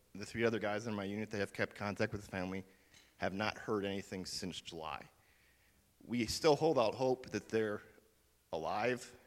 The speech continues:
and or still maybe in another country and in a refugee camp or somewhere else. As I watched the news of the evacuees being flown into the United States and into other countries,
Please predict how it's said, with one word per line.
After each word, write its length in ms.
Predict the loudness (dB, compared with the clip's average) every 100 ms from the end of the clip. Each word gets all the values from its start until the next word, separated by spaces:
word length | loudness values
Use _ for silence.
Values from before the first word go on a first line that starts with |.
| -20 -8
and 260 | -4 -2 -2
or 320 | -2 -2 -4
still 580 | -6 -8 -2 0 0 -2 -8 -20 -10
maybe 420 | -6 -4 -4 -2
in 100 | -4
another 280 | -4 -6 -6
country 640 | -10 -12 -10 -8 -8 -12 -20 -20 _ _ -8 -4
and 80 |
in 80 | -2
a 40 | -2
refugee 520 | -6 -8 -10 -8 -8
camp 400 | -4 -4 -2 -6 -8
or 100 | -6
somewhere 380 | -2 -2 2 4
else. 380 | 4 4 -2 -8 -18 -20 -20 -20 _ _ -20 _ -20 _ -18 -18 -16 -18 -16 -18 -20 -12 -12 -14 -20 -20 -20 _ _ -20 -20 -20 -20 -20 -20 -20 -20 -20 -20 -20 _ _ _ -20 _ 4
As 140 | 10
I 60 | 12
watched 320 | 12 10 10
the 80 | 6
news 240 | 6 6
of 80 | 4
the 120 | 6
evacuees 600 | 8 8 8 6 6 4
being 200 | 2 0
flown 400 | 2 2 4 4
into 200 | 2 2
the 80 | 0
United 300 | 2 2 0
States 400 | 0 2 2 2
and 100 | 0
into 180 | 2 2
other 140 | 2
countries, 680 | 0 0 0 0 -2 -2 -4